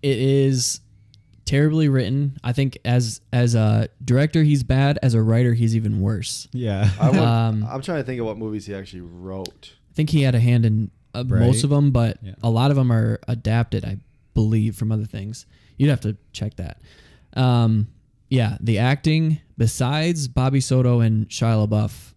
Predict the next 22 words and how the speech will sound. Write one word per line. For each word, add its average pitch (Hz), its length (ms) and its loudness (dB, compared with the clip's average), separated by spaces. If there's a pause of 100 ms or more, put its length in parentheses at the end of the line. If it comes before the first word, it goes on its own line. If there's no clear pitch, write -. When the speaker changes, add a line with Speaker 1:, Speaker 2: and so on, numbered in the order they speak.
(120)
Speaker 1:
was 104 420 -2
across 110 380 -2
the 107 60 -6
board 101 280 -4
bad. - 360 -6 (260)
Speaker 3:
I 101 140 -12
thought 95 220 -12
they, 107 180 -8 (180)
I 98 140 -10
thought 98 220 -10 (260)
Bobby 101 240 -6
Soto 127 320 -6
was 98 160 -12
horrible. 90 580 -12
Speaker 2:
No, 156 100 -4
I 156 80 2
Speaker 1:
Eh. 165 160 4
Speaker 2:
thought 160 80 2
they 147 160 -2
did 143 200 -6
fine. 90 400 -12
Speaker 1:
Yeah, 107 260 -2